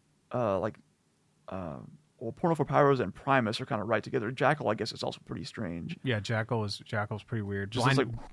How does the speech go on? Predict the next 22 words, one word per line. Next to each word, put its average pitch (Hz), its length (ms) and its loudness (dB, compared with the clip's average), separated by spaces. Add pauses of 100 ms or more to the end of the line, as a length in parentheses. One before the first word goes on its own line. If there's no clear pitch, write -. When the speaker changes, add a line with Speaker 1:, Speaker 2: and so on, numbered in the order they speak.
(140)
Speaker 2:
Blind 127 360 2
Melon. 120 500 0 (320)
Speaker 1:
Blind 151 260 6
Melon. 170 400 6
You 139 100 2
got 123 220 6 (160)
Salt 143 260 4
and 135 100 -2
Peppa 170 540 2
is, - 160 -4 (420)
like, 123 120 4
Speaker 2:
Right. 127 280 6
Speaker 1:
in 175 80 2
there. 185 260 2 (260)
Speaker 2:
Right. 120 240 0
Cypress 127 380 4
Hill. 123 420 2
Speaker 1:
Cypress 156 260 0
Hill's 151 240 6
in 165 80 2
there. 175 320 -2 (220)
Uh, 104 400 0